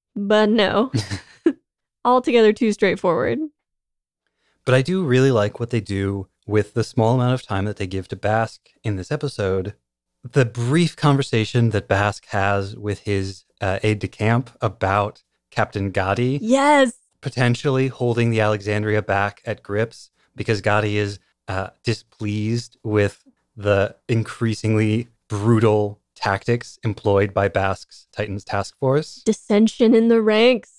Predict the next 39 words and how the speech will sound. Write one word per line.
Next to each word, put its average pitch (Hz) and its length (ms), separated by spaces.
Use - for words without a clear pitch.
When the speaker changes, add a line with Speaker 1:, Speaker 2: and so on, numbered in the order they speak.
Speaker 2:
Yes. 117 640
And 117 140
that 123 160
Bask 135 500
and 131 160
his 120 140
aide-de-camp 120 520
both 123 440
know 123 280
that 113 200
this - 120
is 98 120
what 98 100
they're 95 120
talking 123 420
about, 170 300
even 123 200
though 120 100
they 110 100
never 101 400
explicitly 98 800
mention 92 380
it. 151 180
It's - 140
clear 123 460
from 117 160
what 101 100
they 92 120
are 107 200
saying, 151 540
and 117 120
it's 120 120
clear 131 240
from 139 140
the 131 60
way 123 100
Bask 107 380
then 98 240
responds, 92 800